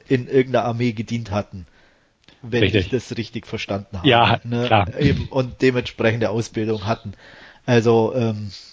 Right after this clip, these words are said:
Speaker 1: waren sie dann doch schon wieder typisch Soldaten. Gut mit Bärten,
Speaker 2: <laughs>
Speaker 1: aber, <laughs> äh,
Speaker 2: Ja,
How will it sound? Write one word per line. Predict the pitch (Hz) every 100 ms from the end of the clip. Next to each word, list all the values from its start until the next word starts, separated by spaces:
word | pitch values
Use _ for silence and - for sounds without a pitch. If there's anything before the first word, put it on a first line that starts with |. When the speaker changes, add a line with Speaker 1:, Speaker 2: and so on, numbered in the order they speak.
| _
Speaker 1:
waren | 117 110 117
sie | 120
dann | 110 104
doch | 117 - -
schon | - 113 101
wieder | 101 98 104 101 101
typisch | - 101 110 -
Soldaten. | 98 90 90 107 95 92
Gut | 123 -
mit | 113
Bärten, | - 110 113 - 110 _ - _ _ -
Speaker 2:
<laughs> | - - - -
Speaker 1:
aber, | 127 107 113 110 - - - -
<laughs> | 220 214 - - - - - - _ - - - - - -
äh, |
Speaker 2:
Ja, | 127 120 117 117